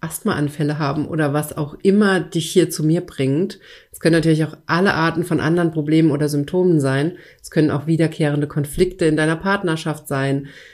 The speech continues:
Das können, kann sein, dass du sehr infektanfällig bist, immer wieder krank bist, damit sehr zu tun hast, also dein Immunsystem verrückt spielt.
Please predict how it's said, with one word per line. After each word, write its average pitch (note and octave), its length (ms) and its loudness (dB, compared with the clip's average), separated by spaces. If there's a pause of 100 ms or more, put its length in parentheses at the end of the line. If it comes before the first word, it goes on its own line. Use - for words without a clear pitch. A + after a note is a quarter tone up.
(160)
Das C#3+ 180 -4
können, C#3+ 400 0
kann D#3+ 180 0
sein, D3 180 0
dass C#3+ 140 -2
du D#3 100 -4
sehr C#3+ 180 0
infektanfällig D#3+ 1000 -2
bist, D3+ 300 -2
immer D#3 280 -2
wieder D3 320 0 (840)
krank G3 440 -2
bist, D#3 360 0
damit F3+ 320 -2
sehr D#3+ 200 0
zu - 120 -10
tun E3 360 -4
hast, C#3+ 320 -4
also C#3+ 160 -6
dein C#3+ 120 0
Immunsystem F3 640 -2
verrückt D3 340 -4
spielt. C#3+ 420 -4